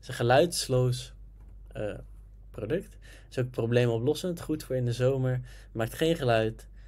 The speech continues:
Het is een radiator. Koeler heeft echt een wow effect. En is goed voor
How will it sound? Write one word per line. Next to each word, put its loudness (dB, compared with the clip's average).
Het -16
is -2
een 2
radiator. 4
Koeler 0
heeft 0
echt -4
een 0
wow 6
effect. -6
En -4
is -6
goed -8
voor -4